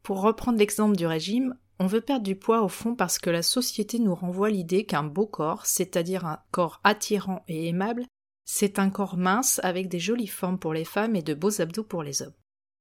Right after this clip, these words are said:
On voit tellement d'images stéréotypées qu'on en arrive à ne plus supporter notre corps et qu'on se force à vouloir ressembler à des standards.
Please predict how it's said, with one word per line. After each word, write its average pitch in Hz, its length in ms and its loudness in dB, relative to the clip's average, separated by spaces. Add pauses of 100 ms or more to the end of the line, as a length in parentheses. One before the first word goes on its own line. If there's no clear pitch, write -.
(160)
On 220 100 2
voit 208 220 0
tellement 277 420 2
d'images 233 420 0
stéréotypées 202 840 0
qu'on 190 220 0
en 190 140 2
arrive 220 320 2
à 170 60 0
ne 175 80 -2
plus 269 260 -4
supporter 220 500 -4
notre 185 240 -2
corps 185 400 -4 (140)
et 190 120 -4
qu'on 208 140 -4
se - 140 0
force 277 260 0
à 208 60 2
vouloir 202 320 -4
ressembler 185 480 0
à 185 80 0
des 165 100 -4
standards. 160 640 -4